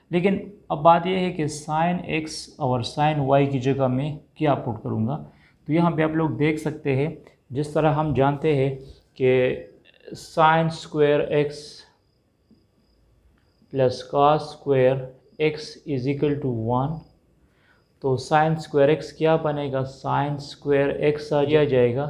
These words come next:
sin x वन minus under root one minus cos square x।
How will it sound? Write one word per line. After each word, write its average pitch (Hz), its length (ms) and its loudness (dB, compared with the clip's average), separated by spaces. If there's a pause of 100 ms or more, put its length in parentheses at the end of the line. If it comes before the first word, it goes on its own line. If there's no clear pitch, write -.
(180)
sin 147 460 2
x 147 280 -4 (2250)
वन 147 320 4
minus 135 420 2
under 131 280 2
root 147 280 -4 (220)
one 151 140 4
minus 131 320 0
cos 151 300 2
square 147 260 2
x। 143 200 -2